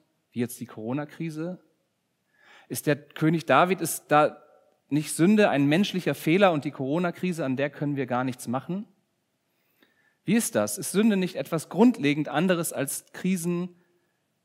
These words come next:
die so von außen auf uns zukommen? Und diese Frage ist berechtigt. Und die Bibel hat eine sehr klare Antwort darauf. Nein,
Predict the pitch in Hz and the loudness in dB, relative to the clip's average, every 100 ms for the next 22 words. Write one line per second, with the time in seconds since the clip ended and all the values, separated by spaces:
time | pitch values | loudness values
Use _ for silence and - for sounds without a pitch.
0 | - 147 151 151 - - 151 143 110 151 | -10 -4 -2 -4 -6 -10 -6 -4 -2 -4
1 | 165 117 85 95 - - - - 90 85 | -4 -6 -8 -10 -12 -14 -16 -14 -14 -14
2 | _ _ _ _ _ - - - 147 190 | _ _ _ _ _ -20 -14 -4 -2 -2
3 | - 190 208 185 - 156 202 - - 87 | 0 2 2 0 -6 -4 -4 -4 -8 -8
4 | - - - _ _ _ _ _ _ _ | -10 -18 -20 _ _ _ _ _ _ _
5 | _ _ - - - 131 156 147 196 180 | _ _ -20 -20 -10 -6 -4 -2 0 2
6 | 165 170 151 160 151 160 - 160 147 - | 0 0 0 0 0 -2 0 0 0 -2
7 | 160 139 117 101 - 90 90 - - _ | -4 -2 -2 -2 -4 -4 -4 -6 -20 _
8 | _ _ _ - _ 127 135 110 | _ _ _ -20 _ -2 0 0